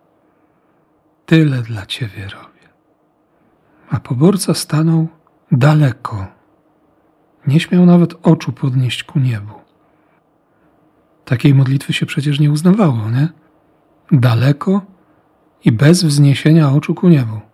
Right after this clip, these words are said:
Tylko bił się w swoje piersi i mówił: „Boże, okaż miłosierdzie mnie, grzesznikowi”. W innym miejscu wybrzmi to z ust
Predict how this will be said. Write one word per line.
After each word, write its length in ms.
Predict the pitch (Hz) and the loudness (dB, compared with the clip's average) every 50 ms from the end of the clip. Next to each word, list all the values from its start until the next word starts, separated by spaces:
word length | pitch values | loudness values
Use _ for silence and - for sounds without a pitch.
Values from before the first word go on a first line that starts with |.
| _ _ _ _ _ _ _ _ _ _ _ _ _ _ _ _ _ _ _ _ _ _ _ _ _ _ _ _ _ - | _ _ _ _ _ _ _ _ _ _ _ _ _ _ _ _ _ _ _ _ _ _ _ _ _ _ _ _ _ -8
Tylko 300 | - 151 131 - - 127 | -6 -6 -4 -4 -2 0
bił 200 | 127 143 147 139 | 2 2 2 2
się 120 | - 131 | 0 -4
w 100 | - - | -4 -4
swoje 480 | - - - - 147 147 131 156 143 139 | -6 -4 0 2 2 2 4 2 0 -2
piersi 500 | - - 139 143 151 147 - - - 190 | -2 -2 -2 -2 -2 -4 -4 -4 -2 0
i 140 | 185 156 | 2 2
mówił: 300 | 139 139 139 135 139 143 - _ _ _ _ _ _ _ _ _ _ _ _ _ - | 2 0 -2 -2 -4 -6 -8 _ _ _ _ _ _ _ _ _ _ _ _ _ -2
„Boże, 440 | 131 143 151 156 151 156 160 170 170 | 2 4 4 4 4 2 0 0 -2
okaż 300 | - 147 - - 143 127 | -4 -4 -2 -2 -2 -2
miłosierdzie 580 | 131 139 127 120 117 - - 135 127 123 131 127 | -2 -2 -2 -2 -4 -4 -4 -4 -4 -4 -4 -4
mnie, 280 | 120 123 127 127 127 120 - _ _ _ _ _ _ - | -2 -2 -2 -2 -4 -6 -10 _ _ _ _ _ _ -6
grzesznikowi”. 720 | 135 120 131 - - - 123 113 - 131 107 107 101 - _ _ _ _ _ _ _ _ _ _ _ _ _ _ _ _ _ _ _ _ _ _ _ _ _ _ _ _ - - | -4 -4 -4 -6 -4 -4 -6 -4 -6 -8 -10 -10 -14 -16 _ _ _ _ _ _ _ _ _ _ _ _ _ _ _ _ _ _ _ _ _ _ _ _ _ _ _ _ -6 -2
W 100 | 123 131 | 2 4
innym 420 | 139 135 131 131 127 131 127 131 | 4 6 6 4 4 4 2 2
miejscu 500 | 131 131 131 123 117 - - - - 143 - _ _ _ _ _ _ _ _ _ _ _ _ _ _ - | 2 2 2 0 -2 -6 -8 -8 -10 -10 -10 _ _ _ _ _ _ _ _ _ _ _ _ _ _ -2
wybrzmi 440 | 135 123 131 123 113 110 131 131 123 | 0 2 2 0 0 0 0 0 0
to 160 | - 135 123 | 0 -4 -6
z 100 | 117 123 | -4 -4
ust 540 | 123 117 110 - - - - - - - | -4 -6 -6 -6 -8 -12 -18 -18 -18 -20